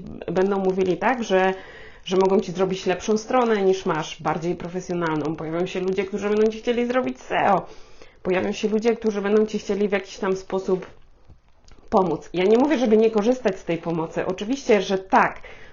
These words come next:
Musimy korzystać z ludzi, którzy znają się na innych rzeczach. Natomiast nie możemy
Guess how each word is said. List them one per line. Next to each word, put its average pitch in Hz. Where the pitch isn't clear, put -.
Musimy 247
korzystać 214
z 208
ludzi, 208
którzy 190
znają 208
się 185
na 170
innych 165
rzeczach. 165
Natomiast 262
nie 240
możemy 226